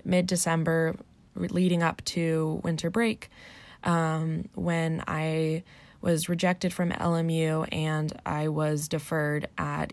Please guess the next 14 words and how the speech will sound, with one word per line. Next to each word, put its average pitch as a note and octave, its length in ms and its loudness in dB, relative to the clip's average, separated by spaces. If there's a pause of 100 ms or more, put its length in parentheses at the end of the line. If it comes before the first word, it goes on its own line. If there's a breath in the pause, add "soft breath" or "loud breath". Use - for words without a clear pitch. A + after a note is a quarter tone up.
Elon. E3 540 0 (520 loud breath)
Um, E3 540 2 (560)
I - 80 -2
was E3 160 -2
totally F3 360 2
caught E3 220 -2
off D#3+ 160 -2
guard F#3 240 6
by E3+ 160 2
this. E3+ 340 2
It D#3+ 60 2
was D#3 120 -2
kind D#3+ 260 -4
of D#3 420 -2